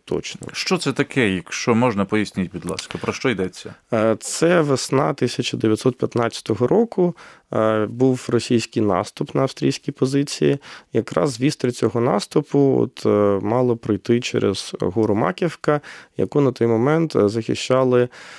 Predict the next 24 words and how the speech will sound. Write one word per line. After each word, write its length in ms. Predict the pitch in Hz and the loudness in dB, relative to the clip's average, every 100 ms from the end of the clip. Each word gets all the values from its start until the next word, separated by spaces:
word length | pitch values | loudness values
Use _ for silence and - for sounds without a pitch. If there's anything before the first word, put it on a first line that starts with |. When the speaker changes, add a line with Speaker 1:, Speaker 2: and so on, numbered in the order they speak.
| - - | -20 -2
Speaker 1:
е, 100 | 104 | 0
п'ятдесят 380 | - 110 104 - | 2 0 -2 -2
п'ята 220 | 107 107 | 0 0
австрійська 360 | 104 - 113 117 | -2 -4 -4 -2
дивізія, 380 | 139 254 196 | 0 0 0
в 40 | 117 | -2
складі 360 | - 123 123 | 2 0 2
якої 320 | 110 - 151 120 | 0 2 2 2
якраз 380 | 95 110 117 | 2 0 0
і 40 | 110 | -2
був 280 | 110 113 117 | 0 -2 0
легіон 320 | 98 110 113 | -2 0 -2
українських 460 | 104 101 - 98 | -2 -4 -2 -4
січових 360 | - 107 110 104 | -4 -4 -2 -2
стрільців. 480 | - 101 95 - - | -2 -4 -4 -8 -8
Тобто 340 | - 110 131 117 | -10 -10 -10 -8
фактично 540 | 123 - 196 - 117 | -8 -2 -2 -2 -4
якраз 380 | 107 - 120 110 | -2 0 0 0
українські 460 | 101 101 117 - | -4 -4 -4 -4
січові 340 | 101 110 - 101 | -6 -6 -2 -2
стрільці 380 | - 98 - 135 | -2 -6 0 0
опинилися 580 | 120 95 113 113 - | 2 -2 0 0 0
на 100 | 107 | 0
вістрі 560 | 101 117 113 - - | 2 0 0 -4 -8